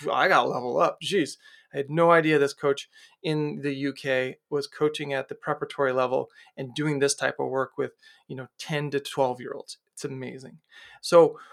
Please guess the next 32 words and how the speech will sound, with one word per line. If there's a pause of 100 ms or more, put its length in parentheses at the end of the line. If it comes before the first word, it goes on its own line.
(120)
or
someone
at
the,
you
know,
collegiate
level, (320)
o-,
you
know,
over
here
in
the
Midwest (100)
is,
you
know,
doing
this
type
of
work
with (120)
Division
three
athletes.
It's
phenomenal. (420)
So (960)
w-,